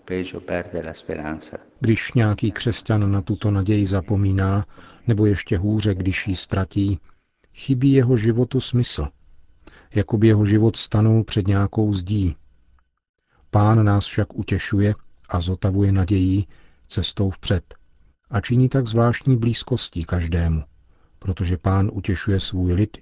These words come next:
Speaker 2: i každého z nás. Dnešní úryvek končí krásně. „Jako pastýř pase své stádo, svým ramenem shromažďuje beránky, ve svém klínu je nese, březí ovce šetrně vede.“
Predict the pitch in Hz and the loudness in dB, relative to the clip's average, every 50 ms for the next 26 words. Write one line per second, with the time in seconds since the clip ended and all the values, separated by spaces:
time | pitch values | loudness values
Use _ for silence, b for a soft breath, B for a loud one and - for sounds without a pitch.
0 | _ - 92 - - - 98 92 95 98 113 104 87 85 80 85 87 80 78 80 | _ -8 -8 -6 -4 -2 -2 0 0 2 2 2 0 -2 -2 -2 -2 -2 -2 -2
1 | - - - - _ _ _ _ _ _ _ _ _ _ _ B B B B B | -4 -6 -10 -12 _ _ _ _ _ _ _ _ _ _ _ B B B B B
2 | B B 104 101 - - - 113 113 107 104 104 113 104 107 104 - - - _ | B B -2 0 0 0 0 0 0 0 2 4 4 4 4 2 0 -2 -10 _
3 | _ - 107 98 92 - - 104 - 107 101 98 95 - - - 101 95 80 - | _ -4 -2 -2 0 -2 -4 -4 -2 0 0 0 0 0 0 0 0 0 -2 -4
4 | - - _ _ _ _ _ _ _ - - _ - 104 95 - - 104 90 - | -10 -20 _ _ _ _ _ _ _ -20 -14 _ -2 0 0 0 0 -2 -2 -2
5 | 110 107 - - - - 131 131 123 - - - 107 - - 110 - - 110 110 | -2 -2 -2 -4 -4 -2 0 0 -2 -2 -2 -4 -2 -2 -2 -2 -2 0 0 0
6 | 110 107 - - - 107 107 107 98 87 85 - - - - _ _ - - - | 0 0 0 -2 0 0 2 0 0 0 -2 -4 -6 -12 -20 _ _ -14 -10 -6
7 | - 101 92 90 87 90 95 92 98 101 104 107 104 98 90 82 87 95 92 92 | -4 -2 0 0 0 2 2 2 2 4 4 4 2 2 2 0 0 0 2 0
8 | 90 87 87 92 95 90 87 85 92 87 90 90 90 92 92 - 104 95 - b | 0 0 0 0 0 0 0 0 -2 -2 0 0 0 0 0 0 -2 -4 -4 b
9 | b b b b b b _ _ - 95 95 - - 104 101 95 95 98 - - | b b b b b b _ _ -4 -4 -4 -2 -2 0 0 2 2 0 0 0
10 | 92 95 107 107 101 98 92 92 92 87 - - 101 92 - - - b b b | 0 2 2 2 2 2 2 0 0 -2 -2 -2 -2 -4 -4 -6 -14 b b b
11 | b b b b - 87 90 98 101 95 98 110 123 - - 117 110 - - - | b b b b -6 -2 0 0 0 0 0 0 -2 -2 -2 -4 -6 -6 -6 -6
12 | - 117 110 - - 98 - - 92 101 101 98 92 98 82 85 78 | -6 -4 -4 -4 -4 -4 -2 0 0 2 2 2 0 0 -2 -2 -4